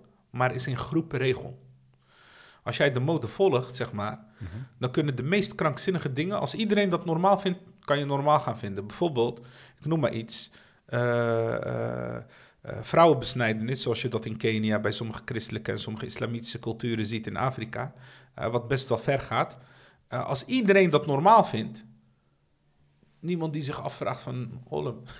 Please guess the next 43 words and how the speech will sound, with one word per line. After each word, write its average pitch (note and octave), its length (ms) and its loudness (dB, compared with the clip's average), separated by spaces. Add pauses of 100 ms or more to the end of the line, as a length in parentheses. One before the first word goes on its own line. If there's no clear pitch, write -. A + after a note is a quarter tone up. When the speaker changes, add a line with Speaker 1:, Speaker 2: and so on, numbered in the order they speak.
(240)
Speaker 1:
<laughs> - 440 -20
weet B2+ 200 -4
je, C#3+ 80 -6
is C3 80 -2
dat C3 140 0
wel C#3 140 8
oké?" D3 400 4 (600)
Eh, - 180 -14 (240)
dus C3 180 -4
dan D3+ 160 0
zeg D3+ 160 0
je, E3 60 -2
weet D3 180 0
je, E3+ 80 -4
krankzin-, - 380 -2
of - 160 -4
carnaval, E3 540 2
weet A2 200 -4
je C3+ 60 -8
wel. C3 300 -6
Eh, D2 380 -8
als A#2+ 180 -2
iedereen, C#3+ 760 0
eh, A#2+ 760 -2
eh, C3 60 -2
gek - 260 -2
gekleed, C3 640 2
eh, B2 120 4
zwaar B2+ 560 4
tot C3 160 -4
aan B2 240 2
coma C3+ 520 6
aan C3 140 2
het B2+ 160 -2
drinken E3+ 340 0
is, A#2+ 120 -2
als C3 120 -4
iedereen F#3 340 0
dat B2+ 160 -2
doet, F#3 200 -4
is C#3+ 120 -4
het - 120 -8
normaal. D3+ 640 0